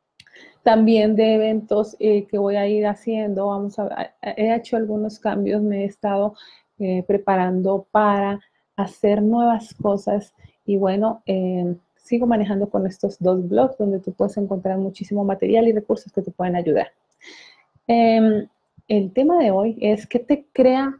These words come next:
más? ¿Una vida de dependencia o una vida de libertad? Esa es una pregunta que les hago a ustedes. ¿Qué es lo que te crea más?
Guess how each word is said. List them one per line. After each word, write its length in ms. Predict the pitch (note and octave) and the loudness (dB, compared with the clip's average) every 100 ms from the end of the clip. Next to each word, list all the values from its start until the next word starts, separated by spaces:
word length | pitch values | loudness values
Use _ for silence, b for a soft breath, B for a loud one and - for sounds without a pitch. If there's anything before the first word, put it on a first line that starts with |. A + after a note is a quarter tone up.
| _ _ - | _ _ 0
más? 480 | A3 E3+ - - _ _ _ _ _ | 2 2 -6 -20 _ _ _ _ _
¿Una 260 | - C#4 D4+ | 0 2 4
vida 300 | D4+ C#4+ D4 | 2 0 -2
de 180 | A#3 A3+ | 0 0
dependencia 800 | G#3+ G#3 G3 G3+ B3 D4+ D4+ - _ _ _ | 0 -2 -4 0 2 2 0 -12 _ _ _
o 120 | G#3+ | -2
una 240 | G#3 F#3+ F#3 | -2 -4 -4
vida 200 | F#3 F3+ | -4 -4
de 120 | F#3+ | -4
libertad? 440 | F3+ E3+ F3 - | -4 -4 -4 -6
Esa 140 | A#3+ - | -6 -8
es 160 | - | -6
una 180 | G4 G#4 | -2 -2
pregunta 460 | D4 A3+ G#3+ A3 B3+ | 0 0 -2 -2 -2
que 100 | B3+ | -2
les 260 | A3+ G#3+ - | -2 -4 -4
hago 300 | A#3+ A#3 A#3 | -2 -2 -4
a 40 | |
ustedes. 600 | A3+ - - B2 - - - _ _ b b b b _ _ | -6 -4 0 0 0 -4 -10 _ _ b b b b _ _
¿Qué 100 | D4+ | 0
es 100 | D#4 | 0
lo 120 | G#4 | 0
que 120 | G4+ | -4
te 220 | F#4+ A3+ A3 | -2 -2 0
crea 340 | G#3+ G#3 G#3 | 2 2 2
más? 460 | F#3 E3+ - - | -2 -8 -16 -20